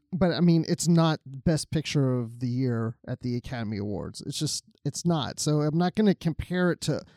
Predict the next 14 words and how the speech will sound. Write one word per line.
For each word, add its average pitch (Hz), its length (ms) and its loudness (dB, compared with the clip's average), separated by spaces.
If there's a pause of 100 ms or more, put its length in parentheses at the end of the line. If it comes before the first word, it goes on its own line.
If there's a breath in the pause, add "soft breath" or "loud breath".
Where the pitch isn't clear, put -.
(280 soft breath)
other 175 200 6
movies. 151 500 4
I'm 139 180 2
not 165 160 2
gonna 165 160 0
compare 151 300 -2
it - 80 -6
to 147 100 2
other 127 160 0
sci-fi 139 500 -2
movies. 123 380 -2
I'm 135 100 -2
just 151 220 -4
gonna 135 280 -2